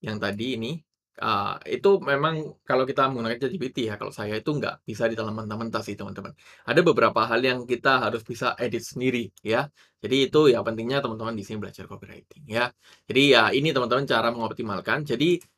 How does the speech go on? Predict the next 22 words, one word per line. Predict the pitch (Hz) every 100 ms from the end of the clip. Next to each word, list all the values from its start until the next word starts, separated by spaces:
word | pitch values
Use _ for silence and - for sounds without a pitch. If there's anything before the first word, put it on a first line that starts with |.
| _
yang | 131 131
pertama | - 120 160 151
adalah | 117 113
kamu | 113 143 160
bisa | 117 123 113 117
menggunakan | 113 104 101 117 123 104
yang | 113 117
lebih | 110 110
spesifik, | 107 104 110 147 147
misalkan | 110 101 98 104 98
kamu | 104 117 123
ingin | 113
menggunakan | 110 98 107
formula | 110 107 104 80 87
apa. | - 117 104 98 _ - _ _
Terus | 120 120 139 165
kamu | - 120 151 147
juga | 113 95
bisa | 104 -
menyertakan | 117 120 120 123 127
fitur-fiturnya | 143 151 147 151 165 170 165
nih. | 135